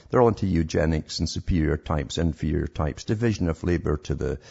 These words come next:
the proles down below and all that kind of stuff. And they've been talking about this for well over a hundred years.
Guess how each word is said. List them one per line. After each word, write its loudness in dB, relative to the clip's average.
the -4
proles 2
down 0
below 0
and 2
all 2
that 0
kind -2
of -6
stuff. -12
And 2
they've 2
been 2
talking -2
about 2
this -2
for -2
well 2
over 2
a 2
hundred -2
years. -6